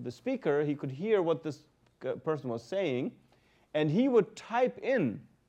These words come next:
the stuff that was being said. And he would type it in here, and it would appear again on this screen. So for this user here, it seemed like he was dictating into the microphone,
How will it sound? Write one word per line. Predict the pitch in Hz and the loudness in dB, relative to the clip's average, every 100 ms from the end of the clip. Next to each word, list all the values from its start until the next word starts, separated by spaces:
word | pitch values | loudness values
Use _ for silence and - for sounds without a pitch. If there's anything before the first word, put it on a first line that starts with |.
| _ | _
the | 147 | -8
stuff | 139 185 160 | 4 6 6
that | 147 | 4
was | 139 135 | 2 0
being | 143 131 120 | 0 0 -2
said. | - 110 - - _ _ _ _ _ _ _ _ _ _ _ _ _ _ _ _ _ _ _ _ | -2 -6 -6 -16 _ _ _ _ _ _ _ _ _ _ _ _ _ _ _ _ _ _ _ _
And | 139 143 135 | -2 -2 0
he | |
would | 156 156 | -2 2
type | 180 160 | 2 2
it | 147 | 0
in | 180 | -2
here, | 185 226 | 2 2
and | 185 | 2
it | 165 | -2
would | 160 | -2
appear | 156 - 214 202 | -4 -4 0 2
again | 147 143 151 - | 2 2 0 -2
on | 143 | -2
this | 143 156 | -2 -2
screen. | - 180 131 117 - - _ _ _ _ _ _ _ | -4 -4 -4 -6 -16 -20 _ _ _ _ _ _ _
So | - 165 | 0 0
for | - 185 | 4 2
this | 156 226 226 | 4 2 2
user | 262 202 156 | 0 2 2
here, | 143 135 | 2 0
it | 131 | -4
seemed | - 208 175 | -4 -4 -2
like | 147 - | -4 -2
he | 151 | -2
was | 127 | -2
dictating | 127 165 - 185 175 | -2 -8 -4 -4 -4
into | 165 165 | -4 -4
the | 160 | -2
microphone, | 147 143 151 - 151 151 156 | -2 -2 -4 -2 0 0 -2